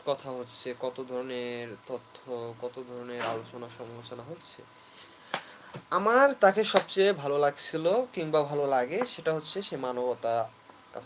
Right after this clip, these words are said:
করে, মানবতার ফেরিওয়ালা হিসেবে সে পরিচিত পেয়েছে, স্বীকৃত পেয়েছে।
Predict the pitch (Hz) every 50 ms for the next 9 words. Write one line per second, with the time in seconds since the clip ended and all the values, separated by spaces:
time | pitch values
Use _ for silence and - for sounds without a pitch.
0 | - - - - - - - - - - - - - - - - - - - -
1 | - - - 294 285 277 277 269 226 262 269 247 - - - 180 160 156 151 143
2 | 139 135 135 135 - - 175 196 196 - 143 120 120 117 117 117 131 123 127 123
3 | - - - 170 170 185 185 - 170 160 160 - 143 127 - 131 127 - - 98
4 | - - - 202 214 220 214 - - 185 175